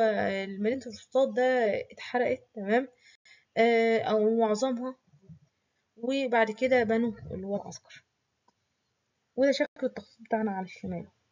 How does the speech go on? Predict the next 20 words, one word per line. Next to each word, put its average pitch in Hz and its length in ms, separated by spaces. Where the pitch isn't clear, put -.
بتاع 220 160
اللي 190 120
هو 196 60
مدينة 196 260
الفسطاط. - 400
بالنسبة 330 380
لمدينة 277 420
العسكر، 277 480
اتنشأت 240 720
سنة 240 400
سبعمية 220 360
خمسة 240 280
وخمسين 214 400
ميلادية، 208 500
واتعملت 269 1000
إن 196 180
هي 226 160
تكون 226 180
عاصمة 202 540
جديدة، 233 300